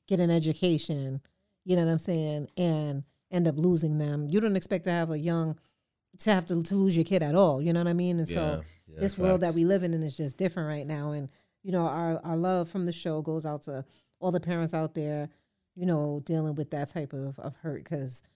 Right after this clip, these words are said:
Speaker 1: that's different.
Speaker 2: That's, yeah, I don't even wanna imagine no shit like that. I mean, yo,
Speaker 1: Facts.
Speaker 2: just real quick before we get into the, to the topic, uh, of today, you know, um, just the other day, like, my, my son is eighteen,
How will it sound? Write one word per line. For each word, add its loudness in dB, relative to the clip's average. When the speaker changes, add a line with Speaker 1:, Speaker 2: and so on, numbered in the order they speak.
Speaker 1:
that's -4
different. -6
Speaker 2:
That's, -12
yeah, -8
I -6
don't -2
even -4
wanna -4
imagine -6
no -10
shit -10
like -14
that. -10
I -10
mean, -4
yo, 4
Speaker 1:
Facts. -8
Speaker 2:
just -4
real 2
quick -2
before -8
we -4
get -2
into -8
the, -6
to -8
the -12
topic, -8
uh, -8
of -10
today, -8
you -10
know, -10
um, -6
just -2
the 4
other 0
day, 0
like, -4
my, -8
my -8
son -2
is -8
eighteen, -12